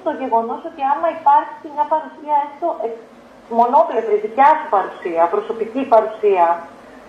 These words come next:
και αν, ε, παρουσιαστείς μπροστά σε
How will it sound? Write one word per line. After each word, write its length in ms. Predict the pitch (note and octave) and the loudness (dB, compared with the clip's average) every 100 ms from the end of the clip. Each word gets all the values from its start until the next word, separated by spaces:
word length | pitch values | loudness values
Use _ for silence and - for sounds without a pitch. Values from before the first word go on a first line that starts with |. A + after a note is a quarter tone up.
| - - - - | -20 -20 -20 2
και 80 | B3+ C#4+ | 4 4
αν, 80 | D#4+ D4+ | 4 4
ε, 20 | C4 A#3 - - - | 6 4 2 -4 2
παρουσιαστείς 540 | B3 A#3 A3+ A3+ A3+ D4+ | 2 2 0 -2 -2 -4
μπροστά 220 | C#4+ C#4 | -6 -8
σε 60 | C#4+ | -10